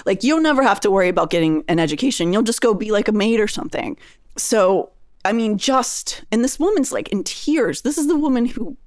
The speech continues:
was basically her mother from, you know, a young age, and this is the way they treated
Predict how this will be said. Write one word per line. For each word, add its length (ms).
was 200
basically 480
her 120
mother 680
from, 480
you 100
know, 180
a 40
young 180
age, 240
and 80
this 140
is 120
the 60
way 140
they 100
treated 580